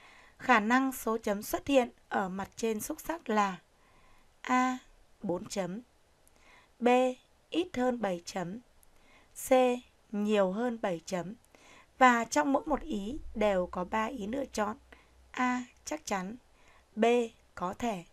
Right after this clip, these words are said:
C. Không thể. Vậy các em hãy suy nghĩ xem, trong mỗi ý A, B, C, chúng mình sẽ lựa chọn đáp án nào để chúng ta khoanh.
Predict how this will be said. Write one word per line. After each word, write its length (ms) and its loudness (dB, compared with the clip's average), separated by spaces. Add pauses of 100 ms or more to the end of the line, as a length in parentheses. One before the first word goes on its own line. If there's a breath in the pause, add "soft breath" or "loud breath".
(640 soft breath)
C. 20 -8 (420)
Không 260 0
thể. 240 -6 (680 soft breath)
Vậy 140 6
các 120 -4
em 200 0
hãy 100 -6
suy 180 -6
nghĩ 220 -4
xem, 320 -4 (440 soft breath)
trong 260 -2
mỗi 180 -6
ý 360 -10 (240)
A, 380 -6 (160)
B, 100 -2 (400)
C, 40 -6 (580 loud breath)
chúng 180 -8
mình 120 -2
sẽ 140 -8
lựa 220 -2
chọn 300 -6
đáp 120 -2
án 260 -6
nào 240 -8 (260)
để 180 -8
chúng 200 -18
ta 180 -8
khoanh. 320 -10